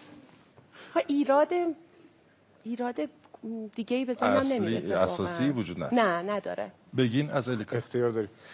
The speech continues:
Speaker 3: والا ایراد که اولین ایرادش این بود که با من ازدواج کرد. چون پلک زیاد می‌زدم اون اوایل. <laughs> بعد عرضم به حضورتون این که،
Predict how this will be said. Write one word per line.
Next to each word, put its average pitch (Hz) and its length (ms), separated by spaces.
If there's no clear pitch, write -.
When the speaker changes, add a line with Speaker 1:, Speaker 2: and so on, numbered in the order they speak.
Speaker 3:
والا 147 260
ایراد 151 520
که 180 240
اولین 139 360
ایرادش 139 460
این 151 100
بود 151 120
که 156 80
با 135 100
من 127 200
ازدواج 117 520
کرد. 110 300
چون 127 160
پلک 147 260
زیاد 185 380
می‌زدم 147 380
اون 143 120
اوایل. 143 540
<laughs> - 180
بعد 165 380
عرضم 147 500
به 139 60
حضورتون 131 560
این 131 140
که، 135 300